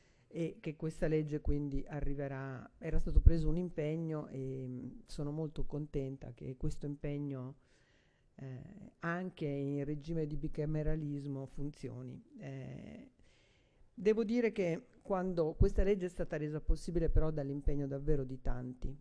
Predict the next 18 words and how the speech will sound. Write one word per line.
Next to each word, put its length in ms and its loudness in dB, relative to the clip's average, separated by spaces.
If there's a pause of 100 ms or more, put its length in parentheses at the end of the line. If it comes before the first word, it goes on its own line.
(140)
tanti, 480 -6
tanti 360 -4
a 60 -6
cui 240 -4
io 160 -2
dovrei, 500 -4 (100)
io 420 2
e 320 -6 (100)
tutti 300 6
questi 920 -6 (540)
ragazzi, 560 -4
questa 480 -2
è 300 -8 (300)
una 220 -6
legge 600 -6 (580)
fatta 340 -4
per 200 4
loro, 540 -2